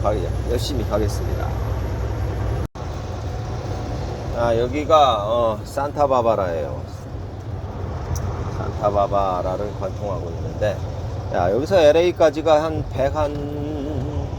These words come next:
육십, 칠십 킬로 정도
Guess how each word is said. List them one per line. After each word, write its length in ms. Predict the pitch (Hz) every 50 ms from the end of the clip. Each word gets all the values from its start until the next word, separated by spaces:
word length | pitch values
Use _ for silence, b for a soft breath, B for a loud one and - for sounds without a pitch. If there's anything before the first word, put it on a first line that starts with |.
| - - - - - - - - - - - - - - - - - -
육십, 140 | 120 120 -
칠십 400 | - - - - - - - -
킬로 280 | - - 160 156 143 131
정도 420 | 117 120 117 113 127 123 107 92